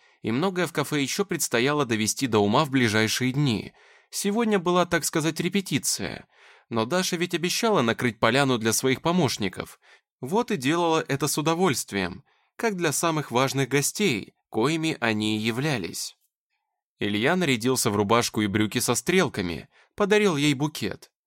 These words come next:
Дарья оценила. Они с Артёмом помогли ей разнести по столам десерты и закуски. Шампанское разливал сам начальник части, Рустам Айдарович.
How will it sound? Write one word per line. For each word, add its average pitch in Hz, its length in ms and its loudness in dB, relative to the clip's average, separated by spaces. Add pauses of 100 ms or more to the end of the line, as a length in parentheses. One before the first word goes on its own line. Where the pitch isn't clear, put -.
(140)
Дарья 123 440 2
оценила. 160 680 -2 (420)
Они 196 300 0
с - 100 -2
Артёмом 175 500 0
помогли 120 420 4
ей 135 180 4
разнести 127 460 2
по 120 120 4
столам 170 460 2
десерты 127 460 2
и - 20 8
закуски. 131 720 0 (600)
Шампанское 202 680 0
разливал 151 480 2
сам 139 300 2
начальник 131 500 0
части, - 680 -2 (300)
Рустам 123 440 0
Айдарович. 143 760 -2